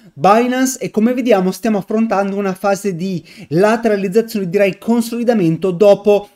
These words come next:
una fase rialzista che è iniziata con il minimo raggiunto ormai il venti luglio scorso al di sotto dei trentamila dollari. La cosa importante è che Bitcoin, il Bitcoin in questo momento sta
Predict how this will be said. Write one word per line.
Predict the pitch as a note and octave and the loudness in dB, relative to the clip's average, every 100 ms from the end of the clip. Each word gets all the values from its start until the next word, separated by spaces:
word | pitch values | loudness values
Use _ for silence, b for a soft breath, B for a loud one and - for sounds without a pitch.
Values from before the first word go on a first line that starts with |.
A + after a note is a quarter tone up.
| - - | -14 -4
una | G#3 G#3+ G3 - | 0 0 -2 -6
fase | - G#3 G3 F#3 F3 D3+ | -4 0 0 0 -2 -2
rialzista | G3 A#3 A#3 E3+ C#3 - F3 D#3+ B B B | 0 0 -2 -8 -8 -4 -6 -6 B B B
che | - | 2
è | A3+ | 4
iniziata | A3+ A3+ - G3+ F3 G3+ F#3+ F3 _ _ _ _ _ - | 4 2 2 0 0 0 -2 -6 _ _ _ _ _ -8
con | - G3+ G3 | 2 2 4
il | F3+ D#3 | 0 0
minimo | F#3 A3 F#3+ F3 | 0 0 2 2
raggiunto | G#3+ F#3 F3 E3 F#3 | 2 0 -4 -4 -2
ormai | F#3+ F#3 F3+ E3+ F3 | 0 0 0 0 0
il | D#3+ | 0
venti | G#3 A3 G#3+ G#3 | 0 0 -2 -4
luglio | F3+ G3+ G3+ A3 | -2 -2 0 -2
scorso | A3 C#3+ B2+ - E3+ B B B | -2 -8 -8 -6 -6 B B B
al | F#3+ | -2
di | G#3 | 0
sotto | A3 G#3 G#3 | -2 -2 -4
dei | F#3 F#3 | -2 -2
trentamila | F#3 F#3 F3+ F3+ E3+ - - D#3 F3+ F#3+ F3 - | -2 -2 -2 -2 -6 -8 -16 -6 -2 0 -2 -2
dollari. | D#3+ F#3+ F3 C#3+ | 0 4 4 2
La | D3 D3 | -4 -2
cosa | A3 G#3+ | 0 2
importante | G#3+ G#3+ G#3+ A#3+ A#3 | 2 0 -2 -2 -2
è | F#3+ | -4
che | |
Bitcoin, | F3+ F#3+ G3+ G#3 | -6 -6 -6 -6
il | F#3+ | -8
Bitcoin | E3+ E3+ A3 G#3 | -8 -2 0 0
in | F#3 | -2
questo | F3+ A#3 | -4 -2
momento | G#3 G3 | -2 -4
sta | - - D#3 - | -6 -2 -2 -4